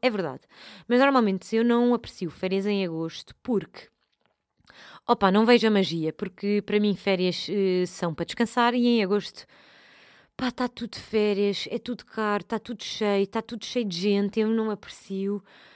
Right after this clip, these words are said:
E então, eh, sinto mais ali a vibe do julho. Do junho,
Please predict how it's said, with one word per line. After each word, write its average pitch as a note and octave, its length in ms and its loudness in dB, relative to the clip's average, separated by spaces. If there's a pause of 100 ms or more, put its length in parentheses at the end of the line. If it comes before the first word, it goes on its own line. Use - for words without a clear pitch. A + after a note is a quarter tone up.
(680)
E G#3+ 160 0
então, A#3 920 2
eh, B3+ 320 -4
sinto E4 440 -6
mais C4+ 380 4
ali B3 340 4
a B3 60 8
vibe A3+ 640 4
do A3+ 120 0
julho. F#3+ 360 -2 (640)
Do D4 200 0
junho, F#3 500 0